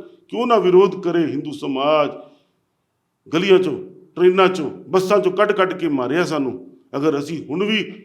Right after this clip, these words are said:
ਨਾ ਜਾਗੇ ਤੇ ਕਦੋਂ ਜਾਗਾਂਗੇ? ਜਾਗ ਹਿੰਦੂਆ ਜਾਗ, ਵੀ ਹੁਣ ਜਾਗੋ ਆਈ ਹੈ। ਬਿਲਕੁਲ, ਜਿੱਥੇ ਜਿੱਥੇ ਹਿੰਦੂ ਸਮਾਜ ਜਾਗੇਗਾ, ਉੱਥੇ ਉੱਥੇ ਪੰਜਾਬ ਨੂੰ ਪਿਆਰ ਕਰਨ ਵਾਲੇ ਲੋਕ ਵੀ ਜਾਗਣਗੇ। ਉਹ ਸਿੱਧਾ ਸਿੱਧਾ ਕਹਿਣਗੇ ਵੀ ਸਾਨੂੰ ਕੋਈ ਕਾਤਲ ਨਹੀਂ ਚਾਹੀਦਾ,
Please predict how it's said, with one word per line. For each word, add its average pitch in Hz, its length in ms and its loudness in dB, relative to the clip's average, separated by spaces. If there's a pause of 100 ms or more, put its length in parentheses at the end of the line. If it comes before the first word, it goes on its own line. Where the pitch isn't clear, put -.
(160)
ਨਾ 170 160 2
ਜਾਗੇ 160 380 0
ਤੇ 180 220 -6
ਕਦੋਂ 143 280 -8
ਜਾਗਾਂਗੇ? 147 480 -8 (440)
ਜਾਗ 220 420 4
ਹਿੰਦੂਆ 214 440 2
ਜਾਗ, 196 420 4
ਵੀ 202 200 -2 (200)
ਹੁਣ 208 160 2
ਜਾਗੋ 190 560 4
ਆਈ 170 220 4
ਹੈ। 156 200 2 (460)
ਬਿਲਕੁਲ, 285 600 4 (400)
ਜਿੱਥੇ 208 240 0
ਜਿੱਥੇ 226 200 2
ਹਿੰਦੂ 196 280 2
ਸਮਾਜ 196 420 4
ਜਾਗੇਗਾ, 180 600 2
ਉੱਥੇ 175 240 0
ਉੱਥੇ 185 240 4
ਪੰਜਾਬ 170 520 2
ਨੂੰ 180 160 4
ਪਿਆਰ 160 220 2
ਕਰਨ 160 220 -4
ਵਾਲੇ 160 200 0
ਲੋਕ 151 340 -4
ਵੀ 165 140 -10
ਜਾਗਣਗੇ। 180 640 2 (280)
ਉਹ 196 120 2
ਸਿੱਧਾ 247 320 0
ਸਿੱਧਾ 202 240 4
ਕਹਿਣਗੇ 190 400 4
ਵੀ 185 340 -2
ਸਾਨੂੰ 202 400 0
ਕੋਈ 190 140 -6
ਕਾਤਲ 170 400 0
ਨਹੀਂ 165 140 0
ਚਾਹੀਦਾ, 143 420 -6